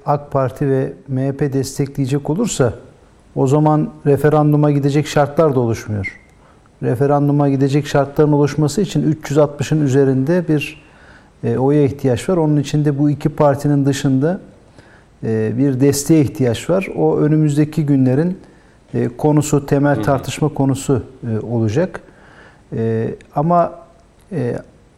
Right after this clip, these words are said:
Speaker 1: biraz önce, e, sizin sorunuz, e, çerçevesinde, e, Metiner'in, e, ifade ettiği gibi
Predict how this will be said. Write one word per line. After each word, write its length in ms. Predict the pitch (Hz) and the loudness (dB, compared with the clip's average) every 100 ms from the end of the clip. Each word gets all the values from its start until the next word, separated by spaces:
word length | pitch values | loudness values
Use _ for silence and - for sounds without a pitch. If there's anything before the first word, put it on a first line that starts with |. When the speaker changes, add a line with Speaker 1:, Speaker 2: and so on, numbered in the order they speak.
| _ _ _ _ - | _ _ _ _ -4
Speaker 1:
biraz 320 | 143 147 143 | 0 2 2
önce, 460 | 151 139 147 139 - - - - | 2 2 2 0 -4 -16 -20 -10
e, 300 | 127 127 131 | -8 -6 -8
sizin 420 | - 139 139 143 | -6 -2 0 0
sorunuz, 680 | - 139 135 135 139 139 - - | -2 -2 0 2 0 -2 -10 -6
e, 240 | 120 110 117 | -4 -4 -6
çerçevesinde, 960 | - 135 127 139 127 135 131 123 131 | -2 -2 0 0 0 0 0 0 -2
e, 380 | - 127 113 113 | -2 -4 -4 -4
Metiner'in, 840 | 117 123 123 - 135 127 127 127 | -4 -4 -4 -2 0 0 0 -2
e, 480 | 120 113 113 - 135 | -6 -4 -6 -6 -6
ifade 420 | 127 - 131 127 | -4 -2 0 0
ettiği 340 | 127 - 165 160 | -2 -2 -4 -2
gibi 300 | 147 117 | 0 -2